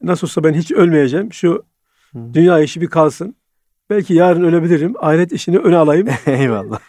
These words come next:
Speaker 1: diye yorum
Speaker 2: Aslında
Speaker 1: yapmak
Speaker 2: her,
Speaker 1: lazım.
Speaker 2: her iki, e, sonuçta da her iki şeyde de ahirete çalışmak
Speaker 1: Tabii.
Speaker 2: daha
Speaker 1: Evet.
Speaker 2: evladır demiş
Speaker 1: Evet.
Speaker 2: oluyorsunuz. Ama tabii ki,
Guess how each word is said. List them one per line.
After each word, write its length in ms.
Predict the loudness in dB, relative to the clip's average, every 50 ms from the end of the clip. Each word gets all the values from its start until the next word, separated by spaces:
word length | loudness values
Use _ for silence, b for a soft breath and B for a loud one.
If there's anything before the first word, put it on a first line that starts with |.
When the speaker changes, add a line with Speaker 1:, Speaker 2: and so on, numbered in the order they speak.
| _ _ 0
Speaker 1:
diye 160 | 2 4 6 6
yorum 140 | 6 4 4
Speaker 2:
Aslında 140 | 2 2 0 -2 -2
Speaker 1:
yapmak 100 | -2 0
Speaker 2:
her, 140 | 2 2 2
Speaker 1:
lazım. 180 | 0 -2 -8 -14 -18 _ _
Speaker 2:
her 240 | _ -4 -2 -2 -2
iki, 500 | -2 -4 -8 -8 -6 -4 -4 -2 -4 -4 -8 -10
e, 260 | -8 -6 -4 -4 -4
sonuçta 560 | -6 -6 -6 -6 -4 -4 -6 -4 -2 -2 0 0
da 100 | 0 0 0
her 140 | 0 0 0
iki 280 | 0 -4 -8 -12 -10 -6
şeyde 260 | -4 -4 -2 -2 0
de 60 | 2
ahirete 460 | 2 2 2 2 2 2 2 0 -2
çalışmak 540 | 0 0 0 0 -2 -4 -4 -4 -4 -4 -6
Speaker 1:
Tabii. 300 | -4 -2 0 2 0 0 -2 _ _ _ -2
Speaker 2:
daha 240 | 0 2 2 2 2
Speaker 1:
Evet. 120 | 2 2
Speaker 2:
evladır 460 | 0 -2 -2 -4 -4 -8 -10 -12 _ -12
demiş 240 | -8 -6 -6 -4 -6
Speaker 1:
Evet. 100 | -6 -6
Speaker 2:
oluyorsunuz. 640 | -6 -4 -4 -6 -6 -8 -10 -14 -14 -14 -14 _ _ b b b b b b b
Ama 180 | -4 -4 -2 0
tabii 300 | 0 0 0 0 -2 -4
ki, 240 | -2 -2 -2 -2